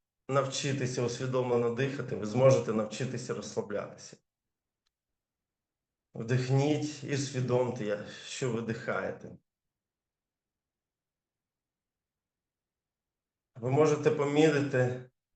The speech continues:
як повітря котиться дихальними шляхами, як здіймаються і опускаються груди,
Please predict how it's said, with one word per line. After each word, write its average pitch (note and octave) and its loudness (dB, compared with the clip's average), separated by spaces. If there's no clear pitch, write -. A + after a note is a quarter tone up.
як A#2 2
повітря B2+ 0
котиться D3 6
дихальними A2 0
шляхами, A2 -2
як G#2+ 2
здіймаються C3+ 6
і B2 4
опускаються A#2+ 4
груди, A2 -8